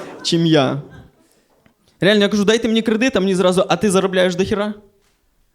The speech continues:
Ну там зразу питаннями тебе валять: «А ти знайомий з кредитною історією?» А я, блядь, знайомий з кредитною історією. Я завдяки Монобанку, блядь,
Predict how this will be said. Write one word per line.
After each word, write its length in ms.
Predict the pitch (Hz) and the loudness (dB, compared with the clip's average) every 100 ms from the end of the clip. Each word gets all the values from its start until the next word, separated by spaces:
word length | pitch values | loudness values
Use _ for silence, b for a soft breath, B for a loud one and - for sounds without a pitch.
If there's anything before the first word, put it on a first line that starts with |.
| - | -8
Ну 100 | 170 | -4
там 160 | 190 | -2
зразу 280 | 180 202 180 | 0 0 0
питаннями 460 | 160 175 170 151 131 | 0 0 0 0 -2
тебе 200 | 131 131 | -2 -4
валять: 360 | 127 131 143 147 | -4 -4 -6 -4
«А 20 | |
ти 140 | 180 | -2
знайомий 360 | 202 214 240 185 | -2 0 0 0
з 60 | - | -2
кредитною 440 | 160 160 165 143 | -2 -2 0 -2
історією?» 400 | 135 143 131 135 | -2 -2 -2 0
А 60 | 190 | 0
я, 100 | 254 | 2
блядь, 200 | - 185 | 2 2
знайомий 440 | 208 214 160 147 | 2 2 2 0
з 40 | - | -2
кредитною 440 | 143 135 135 131 | -2 -2 -2 -2
історією. 380 | 131 131 131 135 B B B B B B B | -2 -4 -4 -8 B B B B B B B
Я 180 | - 175 | -2 0
завдяки 380 | 190 196 220 233 | 2 0 -2 0
Монобанку, 600 | 220 226 214 262 226 156 | 2 2 2 2 0 0
блядь, 320 | 151 - - | 0 0 0